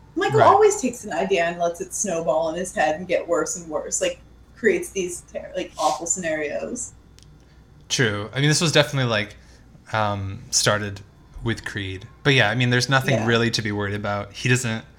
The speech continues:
Speaker 2: it's not like when he has to give the PowerPoint presentation and hasn't learned PowerPoint yet.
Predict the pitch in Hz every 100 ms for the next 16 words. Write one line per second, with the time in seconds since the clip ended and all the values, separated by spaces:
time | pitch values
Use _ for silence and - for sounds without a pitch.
0 | - - - - 127 143 147 127 123 120
1 | 113 110 - 117 - - 107 110 101 107
2 | 101 101 113 - 104 107 107 104 - -
3 | 113 107 101 107 107 104 104 107 107